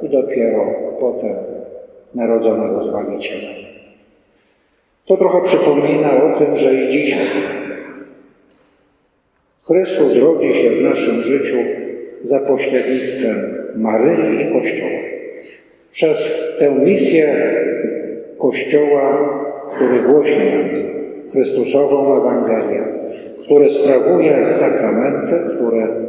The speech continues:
głosi Boże zbawienie, który staje się narzędziem przekazywania Bożej woli,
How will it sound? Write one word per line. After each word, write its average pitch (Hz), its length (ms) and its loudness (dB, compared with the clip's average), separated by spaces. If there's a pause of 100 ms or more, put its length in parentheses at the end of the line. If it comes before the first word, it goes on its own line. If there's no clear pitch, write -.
(640)
głosi 143 520 4
Boże 131 280 2
zbawienie, 117 680 0 (640)
który 117 240 2
staje 120 400 -2
się 110 260 0 (340)
narzędziem 120 680 0
przekazywania 113 800 0
Bożej 113 380 0
woli, 113 580 -2